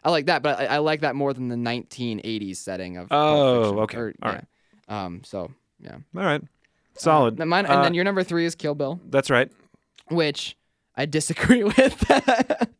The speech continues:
Speaker 2: think
Speaker 1: But
Speaker 2: I, I've made my case.
Speaker 1: Yeah, yeah. I, okay, so now we're to our top two. And your number two was?
Speaker 2: Pulp Fiction.
Speaker 1: Pulp Fiction. So my number two
Speaker 2: And I've explained my number two.
Speaker 1: is Reservoir Dogs.
Speaker 2: Okay.
Speaker 1: Reservoir Dogs.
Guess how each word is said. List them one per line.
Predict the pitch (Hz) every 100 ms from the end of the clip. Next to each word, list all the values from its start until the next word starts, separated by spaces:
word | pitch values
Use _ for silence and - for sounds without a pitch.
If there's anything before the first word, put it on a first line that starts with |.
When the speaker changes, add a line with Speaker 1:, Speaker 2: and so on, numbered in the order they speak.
| _ _
Speaker 2:
think | 311 359 320 214
Speaker 1:
But | 143
Speaker 2:
I, | 160 151
I've | 165 156
made | 160 139
my | 127
case. | 101 101 - -
Speaker 1:
Yeah, | 160 175 302 _
yeah. | - 147 -
I, | 143 -
okay, | 156 147
so | 156 160
now | 165
we're | 170
to | 175 185
our | 185
top | 214 170
two. | - 123 - _ _ _ -
And | 135
your | 156
number | 160 113 147 151
two | 151 156 151
was? | 139 127 127 -
Speaker 2:
Pulp | 131
Fiction. | - 170 - _
Speaker 1:
Pulp | - 123
Fiction. | 160 110 - _ _
So | - 139
my | 139
number | 180 156
two | - 135
Speaker 2:
And | 127
I've | 123
explained | 123 - 165 135
my |
number | 90 85 90
two. | 92 85 -
Speaker 1:
is | 135
Reservoir | 135 131 127 131
Dogs. | 131 123 92 101 - _ _ _
Speaker 2:
Okay. | - 143 - _ _ _ _ _
Speaker 1:
Reservoir | 123 131 143 143
Dogs. | 135 120 113 107